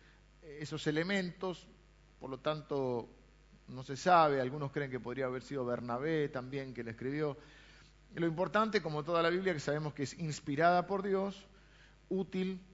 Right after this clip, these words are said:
para enseñar, para redarguir, para exhortar, etcétera, para, este, hacernos crecer en la fe. Toda la Biblia es inspirada. Y este libro es un libro muy, muy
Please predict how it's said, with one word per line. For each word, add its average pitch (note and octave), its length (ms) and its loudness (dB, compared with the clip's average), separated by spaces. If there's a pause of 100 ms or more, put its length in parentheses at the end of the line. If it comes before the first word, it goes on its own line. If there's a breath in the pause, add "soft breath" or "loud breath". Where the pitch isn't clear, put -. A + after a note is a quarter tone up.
(160)
para C3+ 160 0
enseñar, C#3 640 0
para B2 340 4
redarguir, C3 680 0 (480 loud breath)
para B2 160 2
exhortar, C3 640 2
etcétera, A#2+ 380 -6
para, C3+ 280 0 (480 loud breath)
este, B2 320 -2
hacernos C#3+ 320 0
crecer C3+ 300 0
en B2 80 -2
la A#2+ 80 -2
fe. - 180 -12 (160)
Toda A#3 440 6
la C#3+ 100 0
Biblia C#3+ 200 0
es - 80 -6
inspirada. C3+ 280 -4
Y D#3+ 100 2
este F#3+ 200 0
libro G#3 240 -2
es - 100 -4
un F3 80 -4
libro F3 240 -4 (220)
muy, D#3+ 440 -6 (100)
muy C#3 400 -6